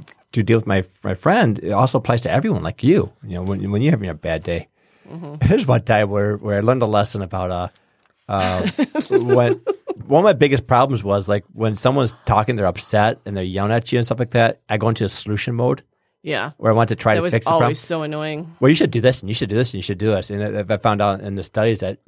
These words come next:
Speaker 1: that's not something you do. <laughs> You, you don't do that.
Speaker 2: Sometimes people just wanna vent. And then when they're done venting and they look at you and they say, "What do you think?"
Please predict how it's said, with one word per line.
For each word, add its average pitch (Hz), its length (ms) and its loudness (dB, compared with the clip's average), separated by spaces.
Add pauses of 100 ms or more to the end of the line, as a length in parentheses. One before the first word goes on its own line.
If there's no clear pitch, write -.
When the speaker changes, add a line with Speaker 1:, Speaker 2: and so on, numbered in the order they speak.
(200)
Speaker 1:
that's 120 260 2
not 131 420 2
something 123 460 0
you 120 100 0
do. 120 400 2 (180)
<laughs> 208 100 6 (160)
You, 117 280 0
you 123 100 -2
don't 120 220 4
do 117 140 -2
that. 120 80 2
Speaker 2:
Sometimes 107 200 -2
people 185 280 -8
just 180 180 -8
wanna 175 220 -2
vent. 160 480 -2 (120)
And 175 160 0
then 175 300 0 (220)
when 185 140 -2
they're 185 100 2
done 165 240 -2
venting 185 640 0 (260)
and 185 140 0
they 180 120 4
look 190 180 0
at 180 120 -2
you 196 60 -2
and 190 80 0
they 185 80 2
say, 165 220 0 (420)
"What 190 200 2
do 220 60 2
you 202 60 -2
think?" 151 460 -8